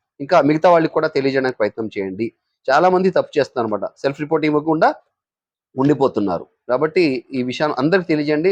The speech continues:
నలుగురు, ఆ, దీని ద్వారా లబ్ధి పొందితే మనందరికి కూడా సంతోషంగా ఉంటుంది.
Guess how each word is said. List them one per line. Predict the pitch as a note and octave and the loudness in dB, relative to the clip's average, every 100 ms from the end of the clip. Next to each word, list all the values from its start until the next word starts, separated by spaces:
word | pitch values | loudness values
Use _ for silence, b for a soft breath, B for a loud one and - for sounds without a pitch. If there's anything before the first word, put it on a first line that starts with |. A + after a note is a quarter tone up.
| - | -2
నలుగురు, | B2+ C#3 C#3+ A#2 b b _ | 0 2 2 0 b b _
ఆ, | A#2 | -4
దీని | A2+ C3+ C3 | 0 0 2
ద్వారా | C3 C3+ | 2 4
లబ్ధి | A#2+ C3+ | 2 0
పొందితే | D3+ C#3 B2+ D#3 B2 - | -2 -4 -2 0 0 0
మనందరికి | A#2+ A#2+ A#2 A#2+ | -4 -2 -2 -2
కూడా | B2 | -4
సంతోషంగా | A#2 A2+ C3 - C3 | -2 -4 -2 -2 -2
ఉంటుంది. | B2 A#2 D#3+ | -2 -2 -4